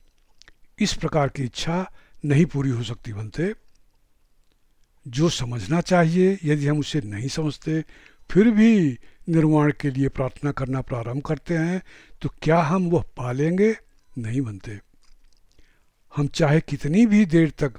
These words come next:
निर्वाण के लिए प्रार्थना करते रहें, हम नीचे ही जाएंगे। अज्ञानता चार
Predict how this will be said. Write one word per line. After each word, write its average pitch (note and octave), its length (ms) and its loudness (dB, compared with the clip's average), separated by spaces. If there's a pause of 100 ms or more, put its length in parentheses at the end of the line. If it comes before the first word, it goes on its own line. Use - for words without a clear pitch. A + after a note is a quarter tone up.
(380)
निर्वाण C#3 500 2
के C3+ 80 -2
लिए B2+ 180 -2
प्रार्थना B2 420 -6
करते A#2+ 340 -8
रहें, C3+ 340 -4 (440)
हम F#3 240 2 (340)
नीचे C3+ 440 0
ही F#3+ 200 -2
जाएंगे। A2 560 -10 (1300)
अज्ञानता B2+ 880 -2 (500)
चार D3 460 0